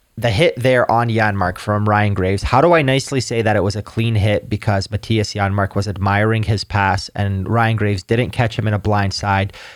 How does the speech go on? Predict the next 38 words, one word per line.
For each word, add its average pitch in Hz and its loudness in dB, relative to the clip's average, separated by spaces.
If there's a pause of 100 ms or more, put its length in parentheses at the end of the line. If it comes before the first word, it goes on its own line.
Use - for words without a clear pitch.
And 107 0
Ryan 113 4
Graves 104 2
was 104 -2
also 101 -2
finishing 110 -2
his 107 0
check 104 -2
from 98 -4
a 98 0
player 131 2
that 104 0
just 127 2
got 101 2
rid 107 2
of 113 2
the 104 2
puck - 0
a 104 2
half 104 0
second 98 -4
before. - -4 (920)
That's 123 2
how 117 0
you 104 2
say - -6
it, - -2
exactly 110 0
how 127 4
I 147 6
just 123 0
say 196 2
it, 101 2
because 117 2
that's 135 2
exactly 123 0
what 135 4
happened. 107 2